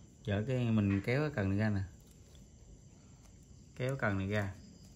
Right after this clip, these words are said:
Kéo cần này ra, nó có chỗ, ờ, thay đá đây, mở ngóc này ra, bỏ đá vô ha. Xong mình đậy cần này vô lại. Đó. Để bỏ,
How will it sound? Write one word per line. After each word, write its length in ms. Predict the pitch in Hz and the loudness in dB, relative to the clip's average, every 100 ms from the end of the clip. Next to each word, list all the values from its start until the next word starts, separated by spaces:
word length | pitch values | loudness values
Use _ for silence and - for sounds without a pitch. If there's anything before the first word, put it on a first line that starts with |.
| - - | -20 -10
Kéo 180 | 131 131 | -6 -4
cần 180 | 107 95 | -4 -2
này 80 | 104 | -2
ra, 120 | 107 | -2
nó 100 | 113 | 0
có 200 | 131 139 | 0 0
chỗ, 240 | 90 90 113 | 0 -2 0
ờ, 280 | 123 113 110 | 0 0 0
thay 120 | 110 | 0
đá 220 | 107 131 | 0 0
đây, 220 | 131 104 98 | 0 0 0
mở 300 | 90 95 127 | 0 -2 -2
ngóc 200 | 135 135 | -4 -2
này 100 | 104 | 0
ra, 120 | 101 | 0
bỏ 160 | 92 107 | 0 0
đá 160 | 127 127 | -2 0
vô 120 | 110 | 0
ha. 220 | 117 110 - - - - - | 0 -4 -8 -16 -20 -20 -12
Xong 260 | - 101 101 | -2 0 2
mình 100 | 90 | 0
đậy 200 | 87 92 | -2 -2
cần 220 | 98 90 | -4 -2
này 120 | 95 | -2
vô 100 | 101 | -2
lại. 220 | 92 95 - - - - - | -4 -6 -10 -20 -20 -20 -12
Đó. 300 | 101 98 104 - - - - - - - - - - - - - | -6 -4 -6 -10 -20 -20 -20 -20 -20 -20 -10 -10 -10 -20 -12 -6
Để 80 | 107 | -2
bỏ, 240 | 107 98 | -2 -2